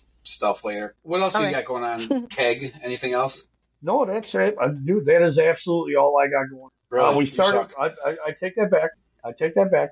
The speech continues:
Speaker 3: I did start playing the new season of, um, uh, Diablo four.
Speaker 2: Diablo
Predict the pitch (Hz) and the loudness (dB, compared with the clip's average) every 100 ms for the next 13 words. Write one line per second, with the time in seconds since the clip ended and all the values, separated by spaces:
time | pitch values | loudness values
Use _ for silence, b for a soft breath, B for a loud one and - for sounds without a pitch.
0 | 127 127 131 170 - 196 190 190 175 170 | -2 -2 2 0 0 0 0 0 0 2
1 | 175 170 _ _ _ 139 131 156 135 165 | 0 -6 _ _ _ -8 -2 -2 -2 0
2 | 170 175 180 185 190 _ _ _ 135 131 | 2 4 2 0 -4 _ _ _ -6 2
3 | 120 117 107 _ _ _ - 123 117 110 | 4 4 -2 _ _ _ -8 -4 -2 -4
4 | - 131 120 127 139 143 160 170 - 143 | -10 -18 -14 -2 2 2 4 2 4 4
5 | 143 - _ _ _ - 196 185 185 175 | 4 0 _ _ _ -2 0 2 0 -2
6 | 175 170 | -4 -4